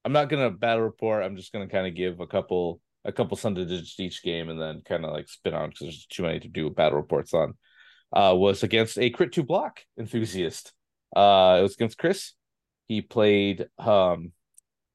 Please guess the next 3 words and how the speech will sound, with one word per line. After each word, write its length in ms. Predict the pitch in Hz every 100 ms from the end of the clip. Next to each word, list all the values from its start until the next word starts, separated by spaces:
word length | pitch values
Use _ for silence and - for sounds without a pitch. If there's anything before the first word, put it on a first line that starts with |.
| -
uh, 140 | -
Sabine 1080 | - - 120 92 117 127 127 127 123 120 117 _ _ -
Ahsoka, 540 | - 120 98 107 156